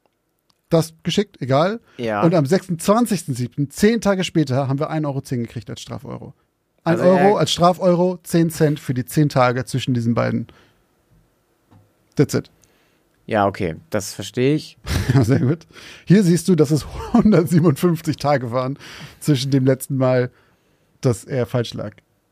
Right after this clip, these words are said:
Speaker 2: Ach so.
Speaker 1: Ja.
Speaker 2: Ah, okay.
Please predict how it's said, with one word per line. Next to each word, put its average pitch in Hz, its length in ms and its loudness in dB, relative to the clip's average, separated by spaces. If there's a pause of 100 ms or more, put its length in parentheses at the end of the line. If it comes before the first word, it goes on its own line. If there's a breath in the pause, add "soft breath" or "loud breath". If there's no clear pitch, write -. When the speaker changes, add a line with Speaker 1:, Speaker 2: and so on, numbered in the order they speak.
(580)
Speaker 2:
Ach 113 160 -4
so. 156 360 -4 (120)
Speaker 1:
Ja. 127 140 4
Speaker 2:
Ah, 139 540 0
okay. 117 400 -2